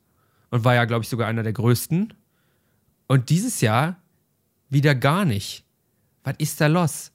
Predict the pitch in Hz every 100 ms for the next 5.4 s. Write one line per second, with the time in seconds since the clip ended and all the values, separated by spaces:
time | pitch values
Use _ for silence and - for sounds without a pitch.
0 | _ - 143 156 139 - - 147 - 139
1 | - - 147 - - 202 139 113 _ 135
2 | - 160 151 - 120 117 143 208 - _
3 | _ _ _ _ _ _ _ _ _ _
4 | _ _ _ _ _ _ _ _ _ -
5 | 127 - - -